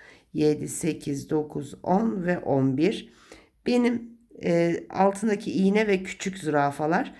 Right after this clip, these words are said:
Sizler bir tığ battı atlayıp ikinciye giriyorsunuz arkadaşlar. Girdik. Bir tığ battı atladık, ikinciye girdik, kapattık. İki, üç, dört, beş, altı zincir çektim, dönüş yaptım.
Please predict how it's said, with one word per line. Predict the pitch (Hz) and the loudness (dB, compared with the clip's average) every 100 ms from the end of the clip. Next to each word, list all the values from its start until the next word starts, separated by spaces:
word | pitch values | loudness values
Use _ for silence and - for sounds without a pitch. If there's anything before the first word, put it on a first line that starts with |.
| - - | -20 -14
Sizler | - 208 233 262 262 | -8 0 2 2 2
bir | 262 294 - | 2 2 2
tığ | 226 175 | 0 4
battı | 170 175 - | 2 0 -4
atlayıp | 202 214 214 214 262 - | -4 -2 0 0 0 -8
ikinciye | 190 185 190 165 160 143 | -8 0 4 4 4 2
giriyorsunuz | 131 135 127 - 131 120 | 0 -2 -4 -6 -8 -4
arkadaşlar. | 127 131 139 135 131 196 220 | -4 -4 -6 -10 -8 -8 -8
Girdik. | - 214 156 165 196 - _ _ _ - - - - - - | -4 -4 -2 -4 -4 -10 _ _ _ -20 -20 -20 -20 -20 -6
Bir | 180 185 | -2 -2
tığ | - 175 143 | -2 -2 0
battı | 143 - 131 | -2 -4 -8
atladık, | - 165 165 156 147 156 | -4 -4 -2 -4 -4 -6
ikinciye | 92 - 170 151 151 | -8 -4 -2 0 -2
girdik, | 143 165 160 196 - | -2 -2 -2 -4 -6
kapattık. | 185 135 135 - - - - _ _ _ _ - _ - | -4 -2 -4 -4 -16 -18 -20 _ _ _ _ -20 _ -10
İki, | 190 - - 160 - - | -10 -6 -2 -2 -4 -2
üç, | 175 180 - - - | 0 0 -6 -12 0
dört, | 170 156 160 - - - | 2 2 0 -10 -10 -2
beş, | 175 180 - - - | 0 0 -4 -8 -2
altı | 147 151 185 | 0 0 -4
zincir | 180 208 202 214 | -6 -4 -4 -6
çektim, | 202 196 - 233 | -8 -8 -4 -2
dönüş | 175 143 135 - | 0 0 -2 -4
yaptım. | 127 120 - 123 120 | -4 -6 -10 -12 -12